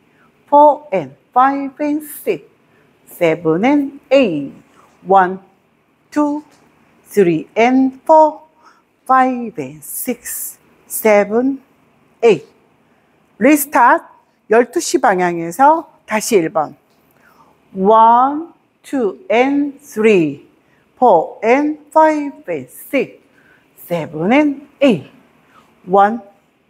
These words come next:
two, three, and four, five, and six, seven, eight. One,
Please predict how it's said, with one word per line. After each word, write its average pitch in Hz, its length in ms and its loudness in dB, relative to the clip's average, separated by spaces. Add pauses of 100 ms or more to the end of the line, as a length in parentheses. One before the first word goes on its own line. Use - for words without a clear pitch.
(260)
two, 269 280 -2 (640)
three, 233 420 -2 (100)
and 147 220 -4 (240)
four, 339 320 0 (640)
five, 277 540 -2
and 160 280 -8
six, - 640 -10 (340)
seven, 226 560 -2 (560)
eight. - 320 -2 (840)
One, 233 680 2